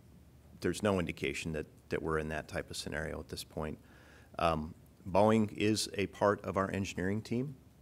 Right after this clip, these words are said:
that is in the Launch Control Center. Boeing is on the mission management team, and, uh, they're integral to the overall operation. And, uh, we did tap their expertise,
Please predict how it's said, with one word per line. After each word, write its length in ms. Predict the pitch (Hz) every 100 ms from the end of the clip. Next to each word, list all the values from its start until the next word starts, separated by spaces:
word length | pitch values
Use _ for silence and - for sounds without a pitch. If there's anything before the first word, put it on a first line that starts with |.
| -
that 180 | - 90
is 260 | 85 92 87
in 140 | 95
the 80 | 92
Launch 260 | 92 90 -
Control 280 | 90 95
Center. 320 | 95 - 92 85
Boeing 360 | 90 92 90
is 240 | 87 85 -
on 180 | 92 87
the 60 |
mission 280 | 85 85 -
management 460 | 87 87 85 - 87
team, 320 | - 90 85 - - - - -
and, 340 | - 87 82 82
uh, 280 | - 82 82
they're 220 | 80 90
integral 580 | - 90 92 92 90 87 - - -
to 360 | - 85 85 82 85 -
the 100 | -
overall 380 | 90 85 85 85
operation. 760 | 85 - 85 80 80 - 85 82 - - - - -
And, 300 | 85 82 82
uh, 160 | 82
we 140 | 80 87
did 260 | 87 80
tap 320 | - 87 82
their 140 | - 80
expertise, 800 | 80 - - - 117 123 -